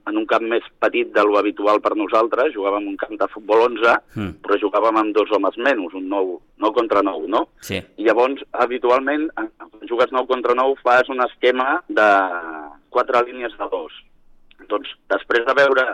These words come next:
Speaker 1: el nivell de França contra els altres equips, i especialment contra Itàlia, aquesta victòria quaranta-quatre a zero,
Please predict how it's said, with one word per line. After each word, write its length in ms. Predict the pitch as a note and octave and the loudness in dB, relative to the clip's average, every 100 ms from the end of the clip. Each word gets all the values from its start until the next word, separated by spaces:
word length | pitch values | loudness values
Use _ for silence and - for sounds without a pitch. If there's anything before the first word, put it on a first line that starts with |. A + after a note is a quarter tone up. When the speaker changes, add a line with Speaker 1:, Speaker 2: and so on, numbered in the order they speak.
| - | -6
Speaker 1:
el 180 | A#2 A2+ | -6 -6
nivell 220 | A2+ A#2 | -6 -4
de 120 | A#2 - | -4 -2
França 320 | A#2 A#2 G#2+ | -4 -2 -4
contra 260 | G#2+ A2 G#2+ | -6 -4 -4
els 100 | G#2+ | 0
altres 300 | A2 G#2+ G#2 | -2 -2 -6
equips, 340 | G#2 B2+ G#2+ - _ _ _ - | -6 -6 -6 -14 _ _ _ -2
i 80 | |
especialment 540 | G#2 - G#2+ G#2+ A#2 A2+ | 0 0 0 2 2 0
contra 240 | A2 G#2+ | 0 2
Itàlia, 300 | G#2 - G#2+ | 0 0 0
aquesta 760 | G#2 G#2+ G#2 - G#2 G2+ F#2+ F2+ | 2 2 0 -2 0 0 0 -4
victòria 480 | F#2+ - A2+ A2 G#2 | -6 -2 2 4 2
quaranta-quatre 640 | G2+ G2 G2 G2 G#2 G2 | 0 -2 -2 0 0 0
a 40 | G#2+ | 2
zero, 340 | A2 A2 - | 2 2 -2